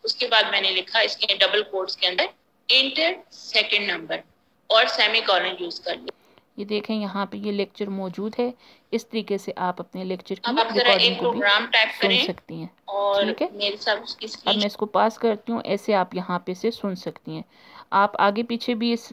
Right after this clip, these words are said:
Speaker 2: बार के ऊपर करके lecture को जहाँ से सुनना चाहे सुन सकती हैं। जब सुन लें आप उसके बाद तो ये top पे क्रॉस मौजूद है, इस पे click कर लें तो आपकी video close हो जाएगी।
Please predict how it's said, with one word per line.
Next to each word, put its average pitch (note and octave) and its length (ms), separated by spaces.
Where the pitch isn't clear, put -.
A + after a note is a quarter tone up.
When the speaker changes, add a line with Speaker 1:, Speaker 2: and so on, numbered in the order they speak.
Speaker 2:
बार G3 220
के G#3 120
ऊपर G3+ 180
करके F#3+ 440
lecture F#3 360
को G#3 140
जहाँ G3 280
से F#3+ 140
सुनना F3 300
चाहे D#3 220
सुन - 200
सकती - 360
हैं। F3 80
जब G#3 140
सुन B3+ 260
लें C#4 280
आप F#3 240
उसके F#3 240
बाद F#3 260
तो - 60
ये A3 140
top F#3+ 360
पे G3 120
क्रॉस F3+ 400
मौजूद F#3 360
है, A3+ 200
इस G3+ 140
पे G3 120
click - 300
कर F3 160
लें G3+ 200
तो - 60
आपकी F3+ 300
video F3+ 340
close E3+ 320
हो F#2+ 60
जाएगी। - 400